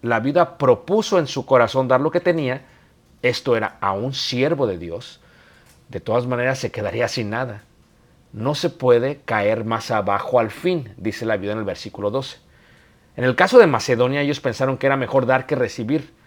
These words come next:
Ya lo habían oído del Señor Jesús, Hechos veinte treinta y cinco. Así que dieron a pesar de su profunda pobreza.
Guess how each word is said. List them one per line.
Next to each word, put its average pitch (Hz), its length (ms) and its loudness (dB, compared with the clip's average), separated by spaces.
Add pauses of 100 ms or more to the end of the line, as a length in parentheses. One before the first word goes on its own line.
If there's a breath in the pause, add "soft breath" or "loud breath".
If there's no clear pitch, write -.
(160 soft breath)
Ya 113 120 -2
lo 123 80 4
habían 131 320 0
oído 113 420 2
del 110 120 2
Señor 107 240 -8
Jesús, 170 440 -6
Hechos 113 320 -6
veinte 107 280 -4
treinta 101 280 -6
y 95 40 -8
cinco. 147 220 -6
Así - 140 -4
que 190 140 0
dieron 175 300 2 (340 loud breath)
a 135 180 0
pesar 156 380 2
de 185 100 0
su - 240 -4
profunda 147 640 0
pobreza. 127 640 0